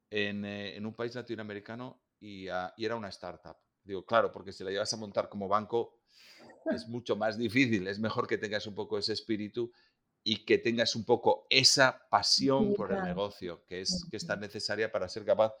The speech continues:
Speaker 1: de transformarte y adaptarte".
Speaker 2: Ujú.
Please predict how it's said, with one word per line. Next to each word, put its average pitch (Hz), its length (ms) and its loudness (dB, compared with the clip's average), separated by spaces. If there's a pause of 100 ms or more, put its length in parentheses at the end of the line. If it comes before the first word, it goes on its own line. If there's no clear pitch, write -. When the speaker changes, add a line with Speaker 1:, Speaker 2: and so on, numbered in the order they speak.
(280)
Speaker 1:
de 101 140 0
transformarte 98 720 4
y 110 80 6
adaptarte". - 640 0 (320)
Speaker 2:
Ujú. 180 460 -4